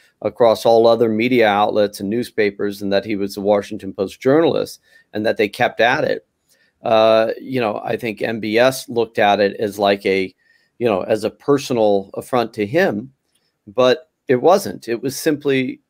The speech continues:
you know, a, a newspaper doing its job, uh, in free press.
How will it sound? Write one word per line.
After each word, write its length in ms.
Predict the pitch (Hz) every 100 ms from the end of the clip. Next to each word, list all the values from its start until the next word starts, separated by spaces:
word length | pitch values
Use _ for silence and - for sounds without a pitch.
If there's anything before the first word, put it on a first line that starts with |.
| _
you 120 | 127
know, 240 | 123 104 127 _ _ _ _ -
a, 180 | 123 120
a 80 | 127
newspaper 640 | 127 151 165 - 127 123 117
doing 460 | 101 127 135 127
its 180 | 110 101
job, 560 | - 117 104 58 - - _ _
uh, 300 | 107 101 101
in 140 | - 110
free 240 | - 113
press. 560 | 101 147 180 - -